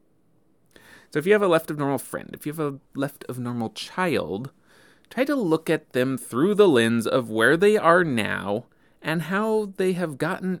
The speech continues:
into whatever routine of comfort they happen to be in. Know that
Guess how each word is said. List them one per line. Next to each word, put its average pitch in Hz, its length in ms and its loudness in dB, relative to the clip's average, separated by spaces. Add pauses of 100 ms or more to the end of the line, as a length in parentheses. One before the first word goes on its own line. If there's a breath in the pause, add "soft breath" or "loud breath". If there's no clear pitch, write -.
into 117 960 -4
whatever 135 460 -6
routine 131 540 -8
of 104 160 -8
comfort - 560 -10
they 104 160 -12
happen - 400 -16
to - 160 -12
be 151 180 -4
in. 95 280 -6 (3000 soft breath)
Know 185 420 6
that 165 260 4